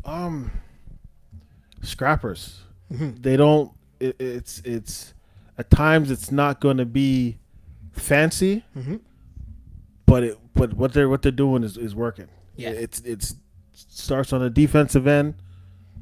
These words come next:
Speaker 1: We all know defense wins championship. Might not be the prettiest game to watch. It might not be, you know, a hundred and thirty-five to a hundred thirty-three, but it's, it, it's basketball. It, it's, it's pure. It, it's, it's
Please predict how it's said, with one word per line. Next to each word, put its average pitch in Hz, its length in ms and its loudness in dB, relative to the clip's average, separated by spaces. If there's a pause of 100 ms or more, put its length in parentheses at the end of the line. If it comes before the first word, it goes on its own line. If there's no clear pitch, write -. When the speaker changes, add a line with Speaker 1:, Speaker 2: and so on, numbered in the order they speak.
(320)
Speaker 1:
We 113 100 -8
all 117 120 -2
know 127 140 2
defense 127 440 2
wins 127 200 6
championship. 135 580 -2
Might 123 180 -6
not 120 200 -8
be 123 100 -4
the 117 140 -6
prettiest 135 520 0
game 135 260 0
to 131 100 6
watch. 139 480 -2
It 117 120 -8
might 120 200 -2
not 120 220 -2
be, 131 100 4
you 123 120 4
know, 120 180 4
a 113 40 4
hundred 123 320 -2
and 120 100 -6
thirty-five 127 640 0
to 127 120 -6
a - 20 -6
hundred 120 360 -6
thirty-three, 147 720 2 (680)
but 123 160 6
it's, 120 220 0
it, 120 240 -6
it's 123 240 -6
basketball. 117 720 0
It, 107 140 -8
it's, 107 320 -6
it's 110 180 -6
pure. 147 460 6
It, 107 140 -2
it's, 104 500 -12 (120)
it's - 220 -14